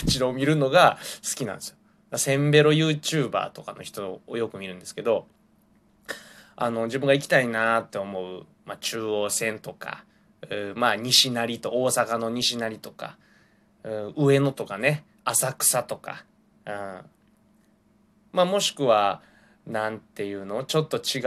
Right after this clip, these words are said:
ったところの飲み屋街の、その、の、はしご酒とか、そういうのをちょっとよく見るんですけど、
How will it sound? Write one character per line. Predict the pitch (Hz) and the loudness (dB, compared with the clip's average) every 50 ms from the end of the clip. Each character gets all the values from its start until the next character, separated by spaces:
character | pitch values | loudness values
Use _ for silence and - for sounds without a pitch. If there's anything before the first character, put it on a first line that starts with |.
| 117 | 2
っ | 110 - - - | 2 2 -4 -4
た | - 104 | -4 -4
と | - - 110 | -4 -4 -8
こ | - - 110 | -4 -2 -2
ろ | 107 110 113 | 0 0 0
の | 135 156 175 165 131 110 | 2 2 4 4 4 2
飲 | 110 113 117 | 2 -2 -4
み | 120 123 123 | -2 0 0
屋 | 123 120 113 | 0 0 0
街 | - - 101 95 92 92 | -2 -6 -8 -8 -10 -12
の、 | - 98 92 92 - _ _ _ _ _ _ _ | -12 -10 -10 -10 -12 _ _ _ _ _ _ _
そ | - - - 104 95 | -18 -14 -12 -12 -12
の、 | 92 92 90 90 90 90 95 95 | -12 -14 -14 -14 -14 -14 -14 -10
の、 | 104 107 110 110 - | -8 -8 -8 -8 -10
は | - - 135 135 | -12 -6 0 2
し | - 135 | 2 2
ご | 131 127 120 | 2 0 -2
酒 | 110 101 - - 98 | -4 -4 -6 -8 -12
と | - 95 - | -14 -14 -14
か、 | - - - - - _ _ _ - | -12 -14 -14 -14 -18 _ _ _ -6
そ | - 160 | 0 2
う | 156 | 2
い | 135 | 2
う | |
の | 113 | 0
を | 101 | -2
ち | - 113 | -4 -6
ょ | |
っ | - | -4
と | 107 | -4
よ | 107 107 | -4 -4
く | - - 101 | -4 -8 -14
見 | 104 104 | -12 -10
る | 110 127 120 | -8 -8 -8
ん | 98 | -8
で | 92 95 | -10 -12
す | - - | -14 -14
け | - - | -16 -16
ど、 | - - - - | -14 -14 -16 -16